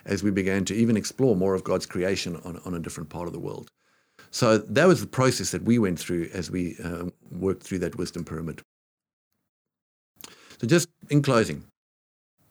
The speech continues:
cry out for discernment. Lift up your voice for understanding. Seek it as silver and search for it as hidden treasures.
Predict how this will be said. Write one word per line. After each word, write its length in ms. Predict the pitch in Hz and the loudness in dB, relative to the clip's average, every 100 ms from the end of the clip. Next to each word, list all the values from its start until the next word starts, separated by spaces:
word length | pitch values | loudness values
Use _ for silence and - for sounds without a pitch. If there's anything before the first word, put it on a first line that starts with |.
| - - _ _ _ _ - | -20 -20 _ _ _ _ -8
cry 360 | - 135 156 139 | 0 2 4 4
out 300 | 117 107 - | 2 -2 -8
for 220 | - 101 | -8 -4
discernment. 640 | 92 90 85 80 67 - - _ _ _ _ - | -4 -4 -6 -6 -10 -16 -20 _ _ _ _ -2
Lift 520 | 101 131 143 - - - | 4 6 4 0 -8 -4
up 220 | 123 127 | -4 -2
your 140 | 113 | -2
voice 580 | 92 92 90 - - - _ | -2 -2 -2 -4 -8 -10 _
for 260 | - 90 | -10 -8
understanding. 560 | 92 85 - 85 80 73 _ _ | -8 -8 -8 -8 -10 -12 _ _
Seek 480 | - - 165 151 135 | -10 -8 -6 -6 -6
it 100 | 104 | -8
as 300 | - 95 - - | -8 -10 -10 -8
silver 420 | - 120 120 117 | -4 -2 0 -2
and 200 | 95 78 | -6 -10
search 360 | - 113 110 | -4 -4 -4
for 160 | - 104 | -4 -6
it 160 | 98 95 | -6 -6
as 160 | 90 | -10
hidden 240 | - 95 92 | -6 -6 -6
treasures. 500 | 87 85 - - | -6 -8 -8 -14